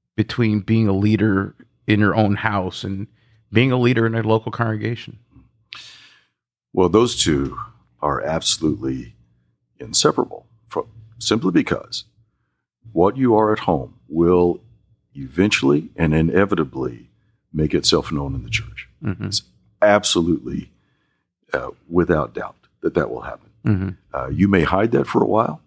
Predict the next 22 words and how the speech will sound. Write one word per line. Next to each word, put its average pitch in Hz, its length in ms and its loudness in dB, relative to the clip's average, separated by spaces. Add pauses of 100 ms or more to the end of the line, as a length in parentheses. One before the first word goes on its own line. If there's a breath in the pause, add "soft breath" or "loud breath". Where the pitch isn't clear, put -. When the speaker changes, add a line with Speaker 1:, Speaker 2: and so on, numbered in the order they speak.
(140)
Speaker 2:
You 82 80 -16
may 69 160 -4
shield 90 400 2
that 85 180 0
for 78 160 0
a 62 60 -4
while. 64 360 -6 (720)
But 78 240 2
eventually, 71 920 -2 (140)
what 85 220 2
you 95 200 4
are 95 180 4
at 101 60 -6
home 62 320 -4 (800)
will 76 200 0
be 92 160 2
made 95 240 2
known. 65 300 -8
It'll 78 120 -2
be 87 140 0
made 92 240 2
manifest 71 640 -6